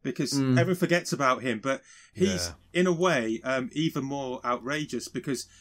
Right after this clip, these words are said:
Speaker 1: he looks more of a sort of, uh, muscular black guy, <laughs> um, but
Speaker 2: Mm.
Speaker 1: he's being really, really gay at you. Um, and,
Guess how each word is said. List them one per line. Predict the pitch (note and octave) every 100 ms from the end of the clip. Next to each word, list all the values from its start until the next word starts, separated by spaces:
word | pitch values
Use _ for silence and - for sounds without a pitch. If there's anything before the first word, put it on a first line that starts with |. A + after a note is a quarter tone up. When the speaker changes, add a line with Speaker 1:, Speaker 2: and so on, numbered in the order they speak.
| -
Speaker 1:
he | - D#3
looks | D#3+ F3+ F#3 -
more | C3 B2
of |
a | A#2+
sort | - C#3+
of, | B2 G#2+ - _ _ _ -
uh, | B2 A#2+ A#2+
muscular | C3 C#3 - - B2+ A#2+ A2+ A2+ -
black | B2 A#2+ -
guy, | A#2 A2+ F#2 - -
<laughs> | - -
um, | B2+ - C3+ -
but | C#3 C3 C3
Speaker 2:
Mm. | C3
Speaker 1:
he's | B2 B2
being | B2+ B2+ A#2
really, | B2 A#2 A2
really | A2 G#2+
gay | C3 B2 A2
at | G#2 A2
you. | G2 G2 - - - -
Um, | A#2+ A#2 A2 - _ _ _ _
and, | C3 C3